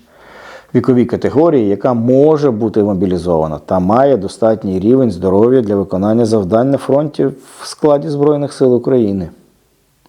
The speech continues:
Особисто знаю колишніх співробітників міліції,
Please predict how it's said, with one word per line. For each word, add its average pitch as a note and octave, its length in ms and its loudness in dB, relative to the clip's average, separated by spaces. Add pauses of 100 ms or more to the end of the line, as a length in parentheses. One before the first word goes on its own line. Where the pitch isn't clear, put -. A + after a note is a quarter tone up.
(680)
Особисто E3 500 0
знаю G#2 300 0
колишніх A#2 440 -2
співробітників G#2 840 0
міліції, A2 1080 2